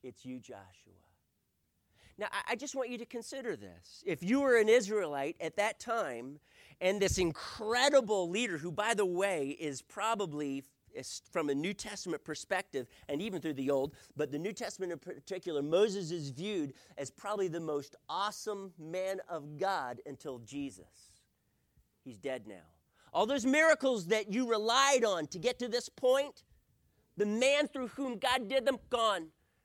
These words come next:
He's dead, buried on, on a mountain outside of the promised land. Moses only had an opportunity to view the promised land from a distance.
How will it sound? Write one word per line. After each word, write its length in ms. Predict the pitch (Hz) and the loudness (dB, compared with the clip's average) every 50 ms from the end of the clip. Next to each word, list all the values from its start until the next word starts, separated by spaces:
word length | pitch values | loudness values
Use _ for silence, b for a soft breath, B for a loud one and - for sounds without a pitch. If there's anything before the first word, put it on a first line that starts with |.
| _ _ _ _ _ _ _ _ _ _ _ _ _ _ | _ _ _ _ _ _ _ _ _ _ _ _ _ _
He's 160 | - 190 190 | -6 -4 -4
dead, 480 | 156 143 190 226 226 214 190 170 143 165 160 _ _ _ _ _ _ _ _ _ _ _ _ _ _ _ _ _ _ _ _ _ | -4 2 4 4 4 4 2 0 -4 -12 -20 _ _ _ _ _ _ _ _ _ _ _ _ _ _ _ _ _ _ _ _ _
buried 580 | - 208 208 226 233 226 220 208 185 175 156 170 156 _ _ _ _ _ _ _ _ _ _ _ _ _ _ _ _ _ _ | 2 4 4 6 4 4 2 2 0 -2 -4 -8 -18 _ _ _ _ _ _ _ _ _ _ _ _ _ _ _ _ _ _
on, 460 | 160 160 165 165 165 165 160 160 165 - | -6 -4 -4 -2 -2 -2 -2 -4 -6 -4
on 160 | 180 165 170 | -4 -4 -4
a 40 | 165 | -2
mountain 560 | 180 190 196 214 214 208 - - 160 139 139 143 _ _ _ _ _ _ _ | 0 0 0 0 0 -4 -8 -10 -10 -10 -12 -14 _ _ _ _ _ _ _
outside 580 | 170 208 233 220 - - - 220 226 220 220 190 | 0 0 0 -2 -6 -4 -2 0 2 2 2 0
of 140 | 196 170 | -2 -4
the 60 | 175 - | -8 -10
promised 420 | - - 196 190 185 180 170 - | -6 -4 -4 -2 -2 -4 -6 -4
land. 120 | 190 180 | -4 -2
Moses 340 | 180 196 208 190 190 196 165 | 2 2 0 0 0 -6 -6
only 200 | 196 202 202 196 | -6 -6 -6 -6
had 160 | 190 196 185 | -6 -8 -6
an 60 | 185 185 | -6 -8
opportunity 500 | 180 - 185 170 - 185 180 175 175 160 | -8 -8 -10 -12 -10 -10 -8 -8 -8 -8
to 160 | 151 160 151 | -8 -8 -10
view 560 | 139 139 135 147 165 190 202 208 214 208 190 | -10 -12 -12 -8 -6 -6 -4 -4 -4 -6 -6
the 100 | 156 165 | -8 -12
promised 400 | - - 180 160 156 156 - - | -14 -10 -10 -10 -10 -10 -10 -10
land 160 | 165 160 156 | -10 -10 -10
from 140 | - 160 139 | -10 -10 -12
a 40 | 131 | -8
distance. 440 | 117 160 165 - - 143 135 - | -8 -10 -10 -10 -14 -20 -20 -20